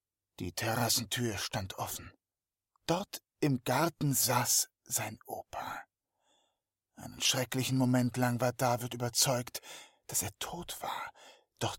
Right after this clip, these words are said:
dann drehte Opa sich zu ihm um. „Junge, wo bist du gewesen?“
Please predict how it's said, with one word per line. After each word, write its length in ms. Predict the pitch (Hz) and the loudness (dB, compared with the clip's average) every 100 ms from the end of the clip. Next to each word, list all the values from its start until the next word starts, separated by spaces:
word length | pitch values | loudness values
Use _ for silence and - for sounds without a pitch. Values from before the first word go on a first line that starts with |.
| _ | _
dann 280 | 165 208 202 - - _ | 0 2 0 -6 -20 _
drehte 560 | - 135 165 175 120 104 - | 0 2 2 0 -4 -4 0
Opa 440 | 151 143 - 98 | 0 2 0 -2
sich 280 | 98 95 - | -2 -4 -2
zu 180 | - - | -2 -2
ihm 180 | - - - | -8 -12 -12
um. 120 | - - _ _ _ _ _ _ _ _ | -12 -14 _ _ _ _ _ _ _ _
„Junge, 640 | - 233 262 175 - - - _ - _ _ _ _ _ - | -2 4 4 4 0 -2 -4 _ -20 _ _ _ _ _ 0
wo 120 | 165 | 4
bist 280 | 185 240 - | 6 8 8
du 60 | |
gewesen?“ 720 | 170 180 208 254 202 - 143 | 6 6 6 6 6 4 2